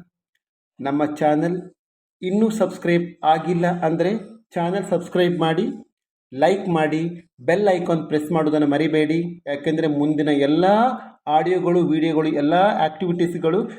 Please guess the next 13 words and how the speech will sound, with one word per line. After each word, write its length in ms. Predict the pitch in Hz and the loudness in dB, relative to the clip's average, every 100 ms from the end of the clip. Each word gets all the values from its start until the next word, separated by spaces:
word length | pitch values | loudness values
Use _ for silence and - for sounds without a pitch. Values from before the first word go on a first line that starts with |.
| - - | -14 -4
ನಿಮಗೆ 340 | 170 190 185 | 0 2 2
ನೋಟಿಫಿಕೇಶನ್ 760 | 160 175 180 - 185 175 175 151 | 2 0 -2 -4 -4 -2 -2 0
ಬರಬೇಕಾದ್ರೆ 580 | 151 151 151 151 156 - - 135 | 0 2 2 0 0 -2 -6 -4
ನಮ್ಮ 180 | 139 143 | -2 0
ಬೆಲ್ 220 | 143 143 | 2 2
ಐಕಾನ್ 320 | 139 143 139 | 0 0 -2
ಪ್ರೆಸ್ 260 | 139 139 151 | -2 -4 0
ಮಾಡಿ 240 | 147 143 | 0 0
ಇಟ್-, 320 | 143 - - _ | -4 -8 -16 _
ಇಟ್ಕೊಳ್ಳಿ. 420 | 175 175 202 196 277 - - - - | -12 -4 0 0 -2 -6 -12 -20 -12
ಮತ್ತೆ 220 | 151 151 | -8 -4
ಸಬ್ಸ್ಕ್ರೈಬ್ 460 | 175 175 220 202 190 | -2 -2 0 0 2
ಮಾಡಿ, 380 | 180 175 180 | 0 0 0